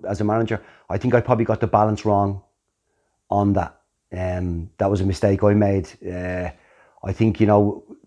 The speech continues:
we let a few of the players go who were good lads, good boys, who were,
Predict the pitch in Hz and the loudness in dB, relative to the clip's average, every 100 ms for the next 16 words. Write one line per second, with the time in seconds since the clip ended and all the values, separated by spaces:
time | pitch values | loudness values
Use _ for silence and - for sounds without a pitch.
0 | _ - 113 117 - 131 113 123 113 104 | _ 0 2 2 4 2 4 4 2 2
1 | - 113 113 110 - _ _ _ _ 131 | 2 4 4 2 -2 _ _ _ _ 2
2 | 135 139 175 147 131 127 113 - 127 135 | 2 4 2 2 0 0 -4 -4 -4 -2
3 | 127 123 120 113 117 110 | 2 2 2 0 -2 -4